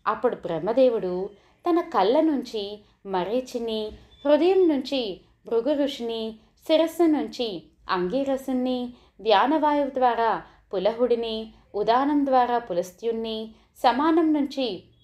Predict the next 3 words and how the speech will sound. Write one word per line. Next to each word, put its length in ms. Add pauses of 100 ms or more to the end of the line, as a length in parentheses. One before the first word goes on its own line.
(840)
శిష్టుణ్ణి, 800 (120)
నీడలోంచి 760
కర్తముణ్ణి, 880